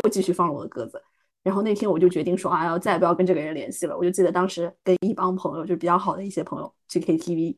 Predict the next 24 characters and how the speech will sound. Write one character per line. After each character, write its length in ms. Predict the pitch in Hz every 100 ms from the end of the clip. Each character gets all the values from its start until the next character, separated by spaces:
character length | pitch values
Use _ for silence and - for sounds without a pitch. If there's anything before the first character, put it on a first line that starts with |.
| _
然 140 | 185
后 80 | 214
我 40 |
就 120 | 190 202
点 200 | 226 175
了 80 |
一 80 | 190
首 220 | 269 160
叫， 240 | 175 190 180
好 100 | 180
像 140 | 190
是 260 | 220 247 214 - _ _ _
祝 260 | - 359 302 -
“祝 160 | - 294
我 120 | 190
生 160 | 190 285
日 60 |
快 220 | 262 320
乐” 200 | 285 320
还 140 | 254 214
是 80 | 180
什 100 | 160
么 120 | 139
的。 260 | 156 120